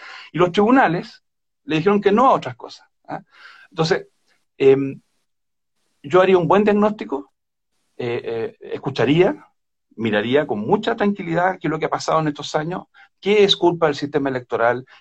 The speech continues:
qué es culpa del sistema de partidos, qué es culpa del presidencialismo. Luego me preguntaría, ¿qué es, cuáles son mis objetivos? ¿Cuáles son mis obsesiones?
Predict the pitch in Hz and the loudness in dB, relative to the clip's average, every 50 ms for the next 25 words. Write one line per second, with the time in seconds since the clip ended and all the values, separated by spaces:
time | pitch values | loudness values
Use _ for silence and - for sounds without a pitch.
0 | _ _ - 185 196 202 196 196 - - 170 165 165 - 160 143 135 131 - 135 | _ _ -2 2 4 4 4 2 0 0 -2 -2 0 2 2 0 0 -2 -6 -4
1 | - 139 127 123 117 113 120 117 117 _ - 123 131 131 127 131 _ _ - - | -4 -4 -2 -2 -4 -4 -4 -6 -6 _ -12 -6 -6 -6 -6 -6 _ _ -20 -20
2 | - _ _ _ - 185 202 202 - - 165 165 165 151 139 131 - 123 117 - | -20 _ _ _ 0 2 2 2 2 0 -2 -2 0 0 -2 -2 -2 -6 -10 -10
3 | 120 117 120 - 95 87 85 82 - - _ _ _ _ _ _ _ _ _ _ | -12 -12 -10 -10 -10 -10 -10 -14 -18 -20 _ _ _ _ _ _ _ _ _ _
4 | _ _ - - - 147 165 185 185 180 170 156 156 151 156 147 160 147 160 160 | _ _ -14 0 2 2 4 4 2 2 0 -2 -4 -4 -2 0 0 0 2 0
5 | 156 - - 165 165 165 - 175 175 175 185 196 196 190 170 - - 143 135 - | -2 -2 -4 -4 -4 -2 0 0 0 2 2 2 4 4 2 2 0 -4 -4 -2
6 | 156 135 101 85 - - _ _ _ _ - 156 180 196 - 190 180 185 180 165 | -2 -2 -2 -2 -6 -10 _ _ _ _ -8 -6 -6 -2 -2 -2 0 0 -4 -4
7 | 165 - - 139 - - 135 127 - 170 160 156 131 107 101 - - - - - | -4 -4 -6 -6 -6 -6 -6 -6 -2 2 2 2 2 0 -6 -10 -14 -20 -20 -20